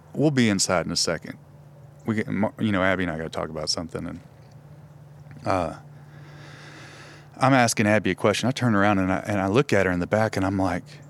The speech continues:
"What do you," and she's already kinda got an attitude, and the attitude's coming and going. I mean, it's like she's got a lot of emotions and starting her period, and so she's hormonal, and then there's just all kinds of shit going on with this kid. And, and, you know, y-, it's hard to stay aware of all that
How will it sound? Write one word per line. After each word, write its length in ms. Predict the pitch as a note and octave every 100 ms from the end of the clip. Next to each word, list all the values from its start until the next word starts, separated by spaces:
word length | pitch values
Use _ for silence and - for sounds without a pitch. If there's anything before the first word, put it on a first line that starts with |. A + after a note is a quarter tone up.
| -
"What 160 | C3+ F3+
do 80 | A#3+
you," 220 | G#3+ - - - -
and 100 | A#2
she's 180 | A2+ A#2+
already 200 | C#3 E3
kinda 200 | - B2+
got 160 | G#2+ F#2+
an 60 | F#2
attitude, 480 | F#2+ F2+ - E2 - -
and 120 | G2+
the 40 | G#2+
attitude's 400 | A#2+ B2 B2 -
coming 220 | A2+ G#2
and 100 | G2
going. 300 | F2+ G2 F2+
I 20 | E2+
mean, 180 | F#2 F2+
it's 280 | F2 - - D2+
like 180 | F2+
she's 180 | - -
got 140 | A#2 G2+
a 40 |
lot 200 | F#2+ F#2+
of 100 | F2+
emotions 640 | F2+ F#2+ F2+ - F#2 E2+
and 160 | E2+ E2+
starting 280 | - G2+ F2+
her 80 | F#2+
period, 400 | G2 F#2+ F2+ F2
and 80 | E2+
so 80 | -
she's 180 | F2
hormonal, 720 | F2+ F2+ F2 G2 G2+ F#2 F#2 F2+
and 140 | E2+
then 300 | F2 E2 D#2+ - -
there's 340 | - F2+ A2 A2+
just 140 | C3
all 160 | A#2+ A#2+
kinds 260 | B2+ A2
of 60 | F2+
shit 180 | - F#2+
going 220 | G2+ F#2
on 160 | F#2+ F#2
with 80 |
this 160 | - F2+
kid. 400 | - G#2+ G2 F2 - - - - - -
And, 340 | A2 G2 F#2 - - -
and, 140 | A2 A2+
you 60 |
know, 100 | A#2+
y-, 160 | A#2 A#2
it's 180 | A#2+ -
hard 360 | C3 D3+ D3 -
to 100 | A2+
stay 560 | - B2 A2+ A2 G#2 -
aware 480 | G2 F2+ G2 F#2+ D#2+
of 160 | F2+ F2
all 140 | E2
that 260 | E2 D#2+